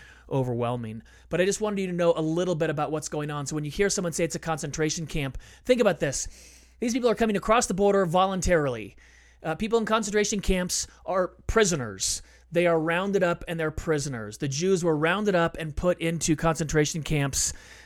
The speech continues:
uh, you know, Dachau and Auschwitz, uh, during World War Two in Germany. Uh, there were mass executions. Uh, they were treated horribly,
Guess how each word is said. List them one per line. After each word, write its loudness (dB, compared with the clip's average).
uh, 2
you -4
know, 2
Dachau 6
and -4
Auschwitz, 0
uh, -4
during 0
World 0
War 2
Two 0
in -6
Germany. -4
Uh, -4
there 2
were 4
mass 2
executions. -2
Uh, -2
they 0
were 0
treated 0
horribly, 4